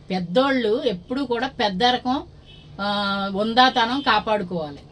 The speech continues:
గాలుతనంగా ఉంటది అది. అది అలా ఎవరుంటారు అలాగా? ఎవరు ఉండరు.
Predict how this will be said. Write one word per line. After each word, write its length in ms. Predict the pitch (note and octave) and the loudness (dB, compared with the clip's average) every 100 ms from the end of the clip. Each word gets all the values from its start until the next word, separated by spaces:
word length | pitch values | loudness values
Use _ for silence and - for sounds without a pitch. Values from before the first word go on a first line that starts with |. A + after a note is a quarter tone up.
| - F3 | -12 -2
గాలుతనంగా 920 | F#3+ G3+ B3 C4+ C#4 B3+ B3 B3 B3+ | 2 4 2 0 -4 -2 -2 0 -2
ఉంటది 340 | G#3+ G3+ F#3+ | -2 -4 -4
అది. 200 | D#3+ C#3+ - - F#3+ | -6 -8 -16 -14 -6
అది 140 | G3+ | -2
అలా 160 | G3 F#3+ | 0 -2
ఎవరుంటారు 680 | F3+ F#3 F3+ A#3+ B3+ C4+ | -2 -2 -2 -4 -2 -2
అలాగా? 460 | C4 B3 C4 C#4 C4+ - - - F#3 | 0 0 -2 -6 -8 -14 -16 -10 -6
ఎవరు 300 | F#3 A3 C#4+ | -2 0 0
ఉండరు. 280 | B3+ F3 | 0 -2